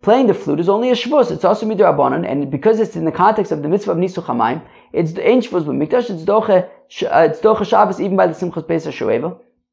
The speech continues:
Whereas the Chachamim argue and say, "No, it's not doche Shabbos. It's not doche Yom Tov." However, when it comes to the,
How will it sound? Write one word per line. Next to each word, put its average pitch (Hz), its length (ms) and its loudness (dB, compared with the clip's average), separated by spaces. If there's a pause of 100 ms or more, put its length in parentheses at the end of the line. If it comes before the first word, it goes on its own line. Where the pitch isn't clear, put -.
(760)
Whereas 175 380 6
the 180 80 -2
Chachamim 196 400 0
argue 180 260 4
and 180 100 -2
say, 170 120 2
"No, 135 180 2
it's - 140 -2
not 185 180 2
doche 165 240 0
Shabbos. 190 320 2
It's 165 100 -16
not 165 220 -2
doche 151 240 -4
Yom 123 180 0
Tov." 175 140 -4 (460)
However, 180 680 4
when 147 160 -2
it 147 100 -4
comes 240 280 2
to 208 100 0
the, 170 480 4